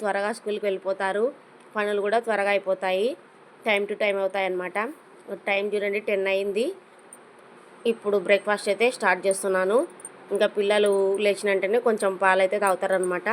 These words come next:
అందుకోసం వాళ్ళు బ్రేక్ఫాస్ట్ కూడా లేట్గా చేస్తున్నారు. ఇంకా సేమియా ఉప్మా అయితే రెడీ చేస్తున్నాను. ఇంకా సేమియా ఉప్మా తెలిసిందే కదా అనుకుంటారేమో అందరూ, ఇంకా కాకపోతే వీడియోలో ఇంకా చూపిస్తున్నాను ఫ్రెండ్స్. చూడండి, ఇంకా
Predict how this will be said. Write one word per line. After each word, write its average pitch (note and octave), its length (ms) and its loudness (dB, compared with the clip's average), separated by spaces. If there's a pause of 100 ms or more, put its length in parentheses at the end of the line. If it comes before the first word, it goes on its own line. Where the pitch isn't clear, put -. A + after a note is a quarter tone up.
(140)
అందుకోసం G3 440 -2 (100)
వాళ్ళు G3 240 0
బ్రేక్ఫాస్ట్ F#3+ 460 0
కూడా G3+ 180 2
లేట్గా F#3+ 360 4
చేస్తున్నారు. F3+ 480 0 (560)
ఇంకా G#3 240 2
సేమియా F#3+ 300 2
ఉప్మా F#3+ 160 -2
అయితే G#3 180 2
రెడీ G3 220 2
చేస్తున్నాను. F#3+ 480 0 (560)
ఇంకా G#3 140 0 (100)
సేమియా G3+ 320 2
ఉప్మా A3 180 -4 (100)
తెలిసిందే G3+ 420 2
కదా G3 180 4
అనుకుంటారేమో F#3 640 0
అందరూ, F#3+ 280 0 (540)
ఇంకా G#3 140 0 (100)
కాకపోతే G3 380 2 (120)
వీడియోలో G#3 360 4 (340)
ఇంకా G3 180 2 (320)
చూపిస్తున్నాను G#3 640 -2
ఫ్రెండ్స్. A#3 280 -4 (360)
చూడండి, G3 340 0 (100)
ఇంకా G3+ 180 0